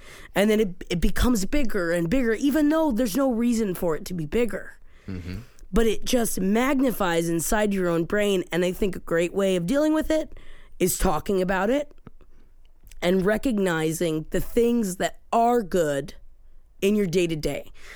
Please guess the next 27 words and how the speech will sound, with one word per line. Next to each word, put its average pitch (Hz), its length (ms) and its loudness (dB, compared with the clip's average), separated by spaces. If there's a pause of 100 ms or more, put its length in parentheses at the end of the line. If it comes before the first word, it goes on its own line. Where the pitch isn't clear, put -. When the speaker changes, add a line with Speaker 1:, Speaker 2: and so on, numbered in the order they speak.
(140)
Speaker 1:
And 175 120 2
I'm 285 120 4
not 208 160 0
talking 262 340 2
life 214 260 0
goals. 233 360 2
I'm 220 120 2
not 269 160 0
talking 294 360 0
career 320 400 2
goals. 185 420 2
I'm 202 80 0
not 247 180 0
talking 294 320 0
about 285 300 0
fucking 294 320 0
five 262 320 0
years 254 240 0
from 196 160 -2
now. 151 220 0
I'm 165 80 -2
just 220 240 -4
talking 285 240 0
about 233 160 0
the 180 80 -2
little 294 300 0
things 175 720 -2